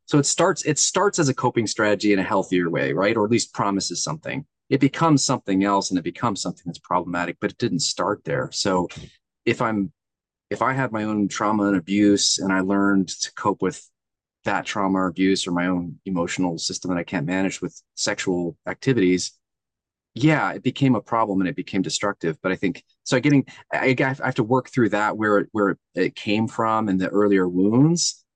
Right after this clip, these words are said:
then I can forgive myself in a more compassionate way to say, "Yeah, this create, this was a monster, it became a monster,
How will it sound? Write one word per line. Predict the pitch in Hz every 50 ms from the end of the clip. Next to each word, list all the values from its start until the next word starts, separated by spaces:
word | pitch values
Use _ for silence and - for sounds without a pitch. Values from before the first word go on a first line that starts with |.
| _ _
then | - 127 135 139
I | 135 123
can | 117 - 104
forgive | 95 - - 95 98 107 110
myself | 107 98 95 90 - - 98 95 92 -
in | 101
a | 95
more | 95 95 95 90
compassionate | - - - - 95 98 101 - - 90 85 76
way | 90 90 90
to | 92 87
say, | - - 92 90 90 87
"Yeah, | 110 120 113 104
this | 95 101 -
create, | - - 110 107 107 104 -
this | 110 113 -
was | 123 104
a | 113
monster, | 95 95 98 107 120 - - 92
it | 80
became | 87 82 - 131 151
a | 117
monster, | 85 78 76 76 - - 85 85 82